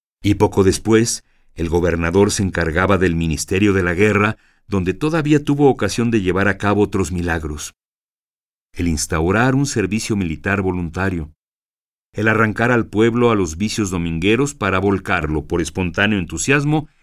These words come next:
en los campos de maniobras. El preparar una disciplina colectiva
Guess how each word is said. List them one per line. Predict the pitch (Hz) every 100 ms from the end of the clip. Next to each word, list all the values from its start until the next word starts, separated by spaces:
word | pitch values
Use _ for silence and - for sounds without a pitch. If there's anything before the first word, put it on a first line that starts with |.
| _ -
en | 98 92
los | 85 -
campos | 110 113 98 101 95
de | 95
maniobras. | 95 92 85 80 80 - - _ _ _ _ _ _ _ _ _ _ _ -
El | 107
preparar | 113 113 113 131
una | 151 147
disciplina | 127 110 98 110 127
colectiva | 123 107 82 - 113 107 123